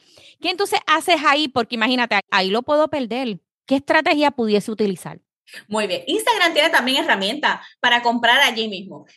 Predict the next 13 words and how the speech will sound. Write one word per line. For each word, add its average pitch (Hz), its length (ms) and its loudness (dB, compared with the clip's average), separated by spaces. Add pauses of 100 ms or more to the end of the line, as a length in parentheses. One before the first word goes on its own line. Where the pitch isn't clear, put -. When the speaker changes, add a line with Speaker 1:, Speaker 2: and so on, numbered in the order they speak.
Speaker 2:
pero 226 240 2
vamos 226 280 0 (100)
a 220 140 2
utilizar 240 420 0
de 269 60 0
ejemplo 269 400 -2
que 214 100 -2
hay 190 140 2
alguien 254 340 -2
que 226 120 -2
no 196 120 -4
lo 208 140 0
tiene. 170 340 -6